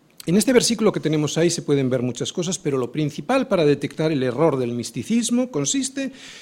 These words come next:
en atender a la advertencia de Pablo a los colosenses cuando dice, "entremetiéndose en lo que no ha visto", y que en realidad en el original griego dice, "aferrándose a cosas, a visiones que ha visto".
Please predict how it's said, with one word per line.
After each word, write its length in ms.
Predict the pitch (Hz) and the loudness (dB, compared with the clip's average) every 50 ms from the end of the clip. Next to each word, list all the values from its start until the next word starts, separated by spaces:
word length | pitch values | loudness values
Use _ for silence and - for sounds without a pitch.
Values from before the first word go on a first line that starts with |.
| - - - - - - | -20 -20 -20 -20 -16 -8
en 140 | - 160 160 | -4 0 0
atender 380 | 165 165 170 175 185 208 220 | 2 2 4 8 10 10 12
a 60 | 220 208 | 12 10
la 120 | 175 160 | 10 8
advertencia 640 | 160 135 135 147 139 139 202 220 220 - - 170 143 | 6 6 4 2 2 2 2 2 2 0 0 -2 0
de 120 | 120 123 | 0 -2
Pablo 600 | 120 - 202 202 202 196 190 190 196 190 190 202 - | -2 2 4 6 6 6 6 6 6 4 4 0 -4
a 80 | - 156 | -4 -4
los 160 | 123 120 117 | -2 -2 -4
colosenses 640 | - - 117 123 120 - 202 220 214 214 - 170 - | -4 -6 -6 -4 -2 0 0 0 0 -2 -6 -10 -10
cuando 380 | - - 131 117 120 113 113 135 | -12 -10 -10 -8 -8 -6 -2 2
dice, 460 | 233 285 - 285 277 277 277 269 262 254 220 - - - - _ _ _ _ _ _ _ - | 4 4 2 2 0 -2 0 0 -2 -4 -6 -8 -16 -20 -20 _ _ _ _ _ _ _ -2
"entremetiéndose 1400 | - 156 151 147 151 147 147 - 143 143 139 143 147 143 226 247 254 254 240 247 - - - 233 233 233 226 | 2 2 4 4 2 2 2 2 4 4 4 4 4 4 4 4 6 6 4 4 4 4 4 4 4 2 0
en 260 | - 160 147 135 131 123 | 0 2 4 4 4 4
lo 120 | 123 120 | 2 0
que 180 | 120 - 135 135 | 0 0 0 0
no 400 | 143 156 180 196 208 208 190 185 | 2 2 2 4 4 4 2 2
ha 60 | 156 | 2
visto", 480 | 151 190 180 - - - - - - - _ _ _ _ _ _ _ _ _ _ _ _ _ _ _ _ _ - | 2 0 0 0 -4 -6 -10 -14 -20 -20 _ _ _ _ _ _ _ _ _ _ _ _ _ _ _ _ _ -6
y 80 | 120 | -4
que 120 | 110 - 131 | -2 0 0
en 100 | 120 113 | 0 2
realidad 400 | 120 117 123 131 147 170 170 156 | 0 0 4 8 8 8 8 8
en 100 | 160 143 | 6 6
el 100 | 131 123 | 6 4
original 400 | 123 107 - - 135 147 160 170 | 2 0 0 2 4 6 6 6
griego 260 | 151 165 180 175 175 | 8 10 10 10 10
dice, 360 | 160 160 185 - - 202 196 190 - - - - - - | 10 6 4 4 6 4 4 4 0 -10 -18 -20 -16 -10
"aferrándose 760 | - 139 - - 180 180 202 247 262 262 269 - - 226 214 | -10 -8 -4 -2 0 2 4 4 4 4 2 2 2 2 2
a 140 | 196 - - | 2 2 0
cosas, 360 | - 233 208 - 165 - - - | 0 0 0 0 0 -2 -2 0
a 60 | 180 | 0
visiones 840 | 156 165 170 - - - 277 254 180 135 123 123 131 143 - - - - _ _ _ _ _ _ - | 2 2 2 2 4 6 6 8 8 6 6 4 2 0 -2 -6 -8 -14 _ _ _ _ _ _ -2
que 140 | - 139 131 | 0 2 2
ha 100 | 139 139 | 2 2
visto". 500 | 117 110 107 - - - - _ - | 0 -4 -6 -6 -8 -10 -12 _ -20